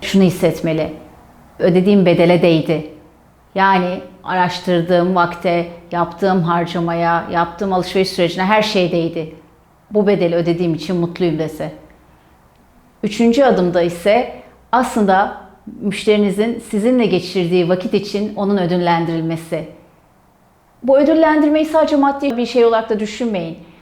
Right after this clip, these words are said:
Müşterinin sizin ürününüz sayesinde yeni bir şeyler öğrenmesi, ona ilham vermeniz, onun hayatını iyileştirmeniz, bunlar da aslında küçük ödüller. Onun hayatına bir şey kattığınızda aslında müşteri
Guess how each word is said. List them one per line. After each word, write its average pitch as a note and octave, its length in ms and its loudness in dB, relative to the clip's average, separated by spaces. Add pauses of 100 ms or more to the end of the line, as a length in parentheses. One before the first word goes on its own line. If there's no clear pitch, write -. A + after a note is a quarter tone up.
(440)
Müşterinin G3 540 0
sizin A3+ 420 0
ürününüz G3 400 0
sayesinde F#3 520 -2
yeni G3 240 2
bir F#3+ 60 -2
şeyler F3+ 320 -2
öğrenmesi, E3 720 -2 (320)
ona G3+ 200 0
ilham F#3+ 420 2
vermeniz, E3 520 -2 (540)
onun A3 220 4
hayatını G3 480 2
iyileştirmeniz, F3 800 -2 (460)
bunlar C#4 340 4
da A3+ 60 4
aslında G3+ 520 0 (160)
küçük - 260 -4
ödüller. E3+ 480 0 (1800)
Onun A3 220 4
hayatına G3+ 600 2
bir F#3+ 40 -2
şey A#3 220 0
kattığınızda F3+ 920 -2 (280)
aslında F3+ 560 -2
müşteri F3+ 680 -4